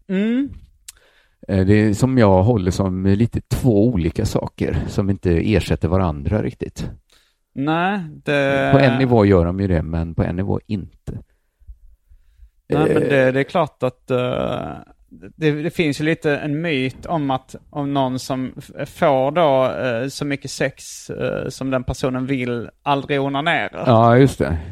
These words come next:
Speaker 2: Det
Speaker 1: Jag
Speaker 2: tror
Speaker 1: kommer
Speaker 2: inte
Speaker 1: ihåg
Speaker 2: jag.
Speaker 1: en, eh, en kompis som, eh, som hade en sån här, eh, eh, det var då en, eh, en kille som heter Ragnevad i efternamn.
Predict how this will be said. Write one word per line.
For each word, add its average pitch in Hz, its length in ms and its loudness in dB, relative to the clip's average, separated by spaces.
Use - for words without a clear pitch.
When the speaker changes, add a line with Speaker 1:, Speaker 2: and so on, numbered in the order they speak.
Speaker 2:
Det - 100 2
Speaker 1:
Jag 135 140 0
Speaker 2:
tror - 200 -2
Speaker 1:
kommer 139 200 2
Speaker 2:
inte 135 100 6
Speaker 1:
ihåg - 80 2
Speaker 2:
jag. 147 60 4
Speaker 1:
en, 135 180 0
eh, 131 360 0
en 147 160 -4
kompis 135 840 -4
som, 131 340 -4
eh, 117 500 -4
som 127 420 -8
hade 135 260 -2
en 131 80 -2
sån 139 140 -6
här, 123 440 0
eh, - 1080 -6
eh, 120 260 -2
det 131 140 -6
var 139 140 2
då 131 140 2
en, 127 300 -2
eh, 123 220 -4
en 135 120 -6
kille 143 320 0
som 143 100 -6
heter 139 160 -2
Ragnevad 131 1120 -2
i 143 40 2
efternamn. 127 540 -4